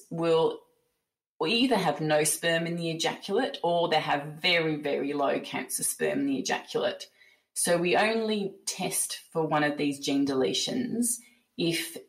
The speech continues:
there is less than five million sperm per mil in the ejaculate. But in fact, it's possible now,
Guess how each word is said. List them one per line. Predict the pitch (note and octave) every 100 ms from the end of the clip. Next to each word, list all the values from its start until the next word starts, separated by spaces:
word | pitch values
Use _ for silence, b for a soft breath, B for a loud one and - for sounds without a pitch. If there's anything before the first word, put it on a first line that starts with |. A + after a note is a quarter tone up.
| _
there | - - D3+
is | - E3
less | F3 A3 - -
than | F3+ D3+
five | D3 - D#3 D3+ D3+ D3 D#3
million | D#3+ E3 E3 D#3 C#3+ C#3+ D3+
sperm | - - - D3 D3 D3 D3 -
per | D#3
mil | D3 D3 C#3 C3+ D3+ - - -
in | D#3
the | D3+
ejaculate. | C#3+ D#3 C#3 - F3 D4+ - - b b b b -
But | F#3+
in | F#3+ F#3+
fact, | - F3+ - D#3+ - -
it's | F3+ - -
possible | - E3 - E3+ D#3+ D#3 F3 F3+ -
now, | D3+ D3+ D3+ D3+